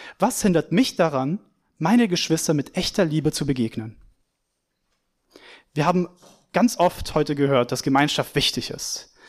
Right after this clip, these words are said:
und dass Paulus enormen Aufwand betreibt, die Gemeinde zu besuchen, auch wenn es nicht geklappt hat. Aber anhand von seinem Beispiel, von seinem Vorbild sehen wir, dass es,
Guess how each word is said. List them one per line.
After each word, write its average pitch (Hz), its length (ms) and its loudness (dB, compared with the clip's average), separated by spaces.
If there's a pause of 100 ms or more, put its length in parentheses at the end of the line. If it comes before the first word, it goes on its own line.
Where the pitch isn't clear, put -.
(120)
und 147 80 -2
dass - 160 -2
Paulus 170 340 0
enormen 156 380 2
Aufwand 151 400 0
betreibt, - 680 -4
die 131 60 -16
Gemeinde 131 320 0
zu - 180 -6
besuchen, 123 500 -4 (880)
auch 156 180 -2
wenn 160 100 4
es 160 140 -4
nicht 160 140 0
geklappt - 340 -4
hat. - 360 -10 (1500)
Aber 139 220 2
anhand 127 320 2
von 170 160 0
seinem 208 280 2
Beispiel, 170 440 -2
von 120 160 -4
seinem 208 200 2
Vorbild 143 420 0
sehen 165 240 -2
wir, 180 80 4
dass 165 160 0
es, - 240 -6